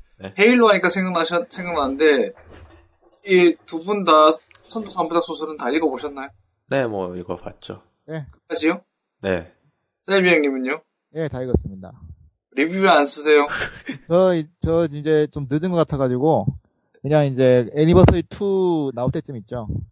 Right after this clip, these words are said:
Speaker 2: 예.
Speaker 3: 그때 센스 있게 제가 타이밍 맞춰서 딱 올리게요.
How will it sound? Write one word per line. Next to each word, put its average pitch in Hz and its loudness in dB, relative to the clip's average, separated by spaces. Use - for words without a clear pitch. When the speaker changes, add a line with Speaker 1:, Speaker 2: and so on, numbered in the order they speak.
Speaker 2:
예. 113 2
Speaker 3:
그때 127 -6
센스 165 -6
있게 135 -8
제가 117 -6
타이밍 156 -8
맞춰서 110 0
딱 107 -6
올리게요. 95 -10